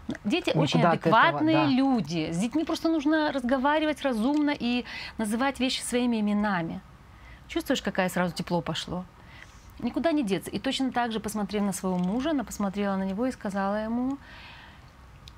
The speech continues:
Speaker 1: "Ты мой второй муж, и, э, теперь ты главный в моей жизни. И я в твоем распоряжении как жена, но он мой сын".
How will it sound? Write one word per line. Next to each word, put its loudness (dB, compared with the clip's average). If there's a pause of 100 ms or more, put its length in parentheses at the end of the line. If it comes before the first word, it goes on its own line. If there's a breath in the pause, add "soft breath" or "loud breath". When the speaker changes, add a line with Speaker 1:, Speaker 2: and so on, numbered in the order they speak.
(320)
Speaker 1:
"Ты -4
мой 0
второй 0
муж, -2 (960)
и, -2 (300)
э, -4
теперь -4
ты -4
главный -2
в -4
моей -2
жизни. -8 (160)
И -2
я 0
в -12
твоем -2
распоряжении -2
как -6
жена, -4 (280)
но 0
он 0
мой 0
сын". -6